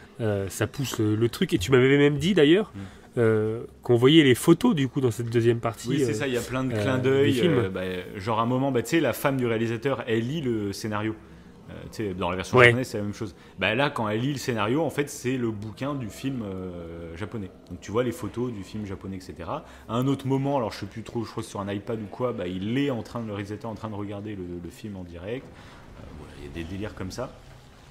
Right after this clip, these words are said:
Speaker 2: C'est, ça, c'est vraiment des clins d'œil, mais du coup, il y a un côté, euh, qui est assumé totalement, mais qui est incohérent,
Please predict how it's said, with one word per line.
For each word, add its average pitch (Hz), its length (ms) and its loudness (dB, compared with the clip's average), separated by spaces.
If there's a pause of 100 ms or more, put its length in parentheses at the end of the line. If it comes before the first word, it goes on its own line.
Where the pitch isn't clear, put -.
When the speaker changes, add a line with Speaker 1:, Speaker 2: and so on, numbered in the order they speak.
(320)
Speaker 2:
C'est, 120 220 -6
ça, - 140 -8
c'est - 120 -6
vraiment 135 160 -2
des 143 100 0
clins 117 160 0
d'œil, 165 160 6
mais 143 120 4
du 135 120 2
coup, 156 120 0
il 180 60 4
y 165 40 6
a 143 60 6
un 139 100 4
côté, 151 440 2
euh, 113 140 2 (520)
qui - 80 -6
est 92 40 -6
assumé 117 460 -2
totalement, 117 460 -2
mais 101 100 -4
qui 92 140 -8
est - 20 -2
incohérent, 101 580 -4